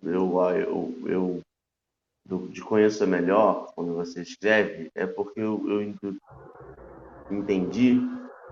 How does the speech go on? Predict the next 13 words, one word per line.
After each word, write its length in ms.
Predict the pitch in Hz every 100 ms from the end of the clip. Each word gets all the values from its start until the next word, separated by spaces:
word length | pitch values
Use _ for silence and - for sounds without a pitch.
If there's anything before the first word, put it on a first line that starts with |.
| -
que 60 |
é 140 | 101 101 - - -
quando 180 | 117 120
você 200 | - 110
vai 140 | 113
escrever 480 | 113 107 101 90 101
um 140 | 95
livro, 560 | 87 92 113 95 85 82
quando 180 | 90 95
você 240 | 95 98
vai 200 | 98 98
escrever 560 | 98 - 92 90 90 95
num 200 | 92